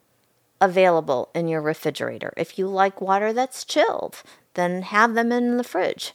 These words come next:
okay? Those are things you can do, again, in your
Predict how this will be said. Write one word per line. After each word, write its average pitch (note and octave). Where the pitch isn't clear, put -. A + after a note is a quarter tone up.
okay? G#3
Those C4
are C4
things B3
you A#3+
can A#3
do, A3
again, F3+
in G3
your F#3+